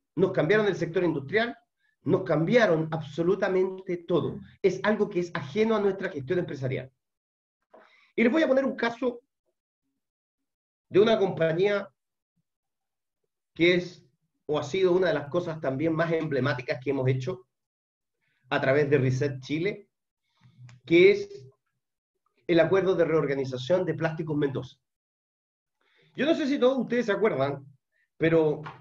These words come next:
hace un par de años atrás entró en vigencia la ley que prohibía las bolsas plásticas en los supermercados, ¿se acuerdan? En donde después algún día podemos conversar de,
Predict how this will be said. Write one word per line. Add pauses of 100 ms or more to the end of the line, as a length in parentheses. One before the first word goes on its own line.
(440)
hace
un
par
de
años
atrás
entró
en
vigencia
la
ley (160)
que
prohibía
las
bolsas
plásticas
en
los
supermercados,
¿se
acuerdan? (1200)
En
donde
después
algún
día
podemos
conversar
de,